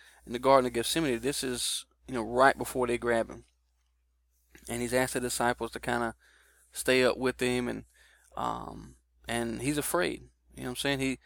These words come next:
he dreads what's coming, you know, because he is in a human body. He knows what he's gonna have to suffer.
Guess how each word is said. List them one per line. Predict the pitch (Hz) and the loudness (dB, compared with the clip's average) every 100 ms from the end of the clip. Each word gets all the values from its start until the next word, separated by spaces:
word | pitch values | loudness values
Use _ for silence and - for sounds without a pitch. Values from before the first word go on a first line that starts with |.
| - _ | -20 _
he | - 131 | -6 -2
dreads | 135 143 160 - | 4 8 8 6
what's | 110 - - | 0 0 -2
coming, | 151 135 - - _ _ _ _ _ - | -6 -6 -8 -18 _ _ _ _ _ -14
you | - | -12
know, | - 113 - _ _ _ | -10 -12 -16 _ _ _
because | - 127 123 | -6 -2 -2
he | 131 131 | 0 0
is | 139 127 - - _ _ | 0 -2 -14 -20 _ _
in | 113 120 123 | -8 -6 -6
a | 117 | -6
human | 123 139 123 | -2 0 0
body. | 120 123 127 | 4 4 4
He | 127 | 2
knows | 120 139 135 | 2 2 2
what | 131 | 2
he's | 120 | 0
gonna | 123 127 | 0 -4
have | 127 | -4
to | - | -4
suffer. | - 147 - 120 | 2 2 2 -8